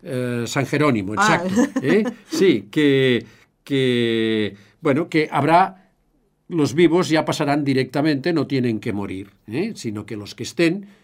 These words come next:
Speaker 1: Ya por ta-, y por tanto no tienen que resucitar porque conservarán su mismo cuerpo y subirán en la nube. Lo que pasa que en Corintios quince cincuenta y uno, la primera carta a los Corintios, mm, se dice lo contrario,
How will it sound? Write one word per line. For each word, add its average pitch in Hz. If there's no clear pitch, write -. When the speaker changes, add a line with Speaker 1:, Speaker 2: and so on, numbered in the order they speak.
Speaker 1:
Ya 127
por 139
ta-, -
y 208
por -
tanto 151
no 160
tienen 156
que 151
resucitar 131
porque 160
conservarán 117
su 117
mismo 107
cuerpo 143
y 131
subirán 123
en 110
la 104
nube. 87
Lo 185
que 233
pasa -
que 175
en 131
Corintios 143
quince 180
cincuenta 156
y 147
uno, 131
la 139
primera 127
carta 127
a -
los 123
Corintios, 107
mm, 156
se 156
dice 190
lo 156
contrario, 135